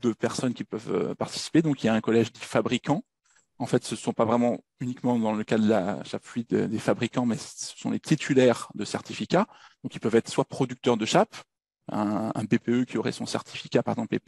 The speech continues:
est producteur, et fabricant, et titulaire et fabricant, mais il peut être titulaire sans être fabricant si c'est un, par exemple un adjuvantier qui fournit, euh, qui a un certificat et qui fournit des adjuvants à, à, au B P E ou un fournisseur de liants qui vend un liant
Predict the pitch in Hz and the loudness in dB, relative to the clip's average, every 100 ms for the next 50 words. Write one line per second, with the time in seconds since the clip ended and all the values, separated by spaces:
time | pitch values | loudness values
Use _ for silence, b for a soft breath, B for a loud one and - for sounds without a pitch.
0 | - 143 - 107 107 143 190 - - B | -8 -8 -8 -10 -2 2 2 2 -16 B
1 | B _ _ - 120 107 107 101 165 247 | B _ _ -2 0 0 0 0 0 0
2 | 262 - 90 - - - - - 135 113 | -4 -4 -2 -2 -4 -2 -2 -2 -4 -2
3 | 107 143 185 b b _ - - 135 123 | 0 0 -2 b b _ -2 4 4 4
4 | - - - 127 151 - 143 131 - 113 | 2 -8 0 6 6 6 2 0 2 0
5 | 120 139 175 196 90 - 120 113 - - | 0 0 -2 -2 -8 0 2 2 0 -6
6 | _ _ - - 120 110 104 101 104 101 | _ _ -8 -6 -4 -2 -2 -2 -8 -6
7 | - 139 - - 123 120 127 120 - 101 | 0 0 0 -4 2 6 6 4 0 -2
8 | 101 - - - 113 120 117 - 110 131 | -2 -2 -4 0 2 2 0 -6 -6 0
9 | 139 - - 113 113 120 101 92 98 117 | 0 0 -8 -4 -2 0 0 -2 -4 -4
10 | 135 - _ - 104 98 - - - - | -4 -6 _ -2 0 2 0 -2 -4 -10
11 | - 107 117 120 117 117 113 127 170 127 | -8 -4 -4 -6 -6 -2 2 6 6 4
12 | 107 - 117 120 - 113 107 107 127 - | 0 -2 -4 -4 -4 -6 2 4 4 0
13 | B B - 113 113 104 107 120 143 | B B -6 0 2 2 4 4 2